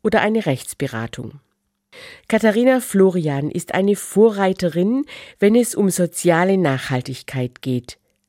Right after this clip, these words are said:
Sie sagt: "Ich will versuchen herauszufinden, wie bereit wir als Gesellschaft sind, sozial nachhaltige Arbeitsverhältnisse zu schaffen in Bereichen, die wenig anerkannt und doch so wichtig sind."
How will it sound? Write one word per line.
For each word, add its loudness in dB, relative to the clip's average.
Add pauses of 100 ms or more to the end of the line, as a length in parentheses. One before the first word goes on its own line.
(100)
Sie -4
sagt: -4 (560)
"Ich -2
will 2
versuchen 0
herauszufinden, -2 (240)
wie 0
bereit 0
wir 2
als 0
Gesellschaft 0
sind, -2 (260)
sozial 2
nachhaltige 0
Arbeitsverhältnisse -2
zu -12
schaffen -4
in -2
Bereichen, 0 (380)
die 0
wenig 4
anerkannt -2 (280)
und -2
doch 2
so -2
wichtig -6
sind." -10